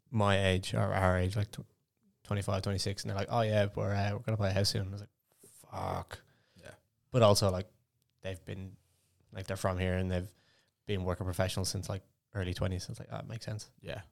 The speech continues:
Speaker 1: Whereas I've been in the country three years and moved over here with a suitcase and not much more.
Speaker 2: Yeah.
Speaker 1: Well, actually, n-, nothing more.
Speaker 2: Yeah.
Speaker 1: We just had suitcases.
Speaker 2: Yeah. I mean, I haven't really been financially in a good position ever.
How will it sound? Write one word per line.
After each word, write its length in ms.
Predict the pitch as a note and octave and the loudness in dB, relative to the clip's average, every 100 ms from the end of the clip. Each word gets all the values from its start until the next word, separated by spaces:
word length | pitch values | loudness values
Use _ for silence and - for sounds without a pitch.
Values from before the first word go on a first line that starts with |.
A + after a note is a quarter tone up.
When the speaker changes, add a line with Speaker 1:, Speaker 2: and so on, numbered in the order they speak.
| _ | _
Speaker 1:
Whereas 200 | G#2 F#2+ | -12 -4
I've 140 | F2+ E2+ | -2 -2
been 280 | F#2+ G2 G2+ | -4 -4 -6
in 100 | G#2 | -6
the 60 | F#2 | 0
country 260 | F#2+ F#2+ | 0 0
three 220 | F2+ G#2+ | -2 -2
years 340 | F#2+ F#2 F#2+ - - | 2 2 0 -4 -4
and 100 | A2+ | 2
moved 120 | F#2+ | 4
over 120 | F#2 F2 | 4 2
here 80 | |
with 100 | F2+ F2+ | -2 -2
a 20 | |
suitcase 340 | - F#2+ G2 | -2 -2 -2
and 100 | F#2+ | -2
not 140 | F#2+ - | -4 -6
much 140 | F#2+ | -8
more. 180 | G2+ F#2 - - | -4 -4 -4 -8
Speaker 2:
Yeah. 220 | F#2 F2+ - _ - | -6 -6 -10 _ -2
Speaker 1:
Well, 120 | G#2 | 4
actually, 300 | G#2 - G2 - _ _ - | 4 4 -4 -6 _ _ -20
n-, 180 | A2 G2+ _ | -20 -20 _
nothing 300 | A2 G2 D#3 | 2 6 6
more. 180 | A2+ F2+ F#2 - | 6 4 0 -6
Speaker 2:
Yeah. 140 | G2 F2+ | -4 -4
Speaker 1:
We 60 | G#2 | 0
just 180 | A2+ | 0
had 120 | - - | 2 0
suitcases. 400 | A#2+ B2+ A2 G#2 - | 0 -2 -6 -10 -8
Speaker 2:
Yeah. 180 | F2 F#2 - | -6 -6 -4
I 60 | G2+ | 0
mean, 120 | G2+ | 4
I 60 | G#2 | 4
haven't 200 | G#2+ D#2+ | 4 2
really 220 | F2 F2 | 0 -2
been 400 | F2 F2 F2 G2+ _ _ _ _ _ | -2 -2 -4 -10 _ _ _ _ _
financially 920 | _ F#2+ F2+ F#2 - - G2+ G2 F#2+ - _ - _ _ _ _ _ - | _ -8 -4 -4 -4 -4 -4 -6 -10 -14 _ -20 _ _ _ _ _ -10
in 100 | F#2 | -8
a 60 | |
good 260 | G2 G2+ F#2 | -4 -6 -2
position 560 | - A#2+ - G2 F#2+ G2 _ _ _ _ _ _ _ _ _ - | -4 -4 -4 -4 -6 -14 _ _ _ _ _ _ _ _ _ -14
ever. 220 | F2+ | -12